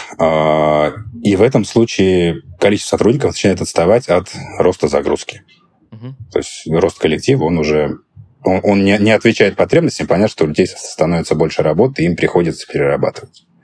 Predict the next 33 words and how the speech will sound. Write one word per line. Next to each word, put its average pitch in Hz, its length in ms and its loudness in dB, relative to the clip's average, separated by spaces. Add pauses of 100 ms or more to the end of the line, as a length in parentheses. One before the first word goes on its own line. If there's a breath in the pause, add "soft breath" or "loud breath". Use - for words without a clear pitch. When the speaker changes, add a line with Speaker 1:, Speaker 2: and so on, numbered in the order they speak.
(880 loud breath)
Speaker 1:
А, 82 200 4
либо 123 680 4 (800)
компания 110 360 2
работает 101 340 0
с - 40 -6
проектами, 101 480 2
которые 90 360 2
долгоиграющие, 120 960 2
Speaker 2:
Мгм. - 240 -10 (120)
Speaker 1:
те - 120 -2
самые 82 300 0
проектные 78 400 0
продажи, 135 680 2 (500 loud breath)
а, 80 360 2
когда 87 320 2
для 92 200 2
реализации 90 580 0
этих 78 200 -6
проектов 82 520 0
нужно 78 760 0
набирать 85 480 2
уже - 160 -2
новых 73 240 0
сотрудников, 151 680 2
но 87 140 2
денег 131 340 2
пока 98 240 2
от 87 60 -4
этих 85 160 -6
проектов 107 400 2
компания 80 440 0
не 85 160 2
получает. - 600 -2